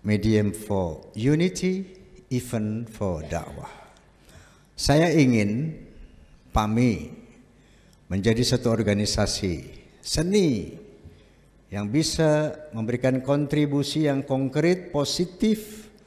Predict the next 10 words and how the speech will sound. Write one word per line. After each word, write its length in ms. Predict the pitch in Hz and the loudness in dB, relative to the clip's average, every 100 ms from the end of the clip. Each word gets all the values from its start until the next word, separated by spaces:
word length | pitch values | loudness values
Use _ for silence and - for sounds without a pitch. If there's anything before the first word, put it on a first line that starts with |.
| - - | -20 -12
melalui 720 | - 120 139 143 156 156 147 | -2 2 4 4 6 6 4
lirik-lirik 640 | 139 135 143 139 143 143 147 | 4 4 2 2 2 2 0
lagu, 320 | 151 156 160 | -2 0 0
melalui 240 | 147 135 | 0 0
penampilan 720 | 135 139 139 135 139 135 131 120 | 0 0 0 0 0 0 0 -2
Anda, 320 | 139 147 - | -2 -2 0
ibda' 480 | 139 123 127 123 120 | -2 -2 -2 -2 0
binafsik, 760 | 127 147 - - 151 - - - - _ _ - - - - - | 0 0 -2 -8 -10 -14 -20 -20 -20 _ _ -20 -20 -20 -20 -10
bahwa 320 | 90 107 127 127 | 0 4 4 2
kita 720 | - 143 143 156 180 - - | 2 0 2 2 2 0 -4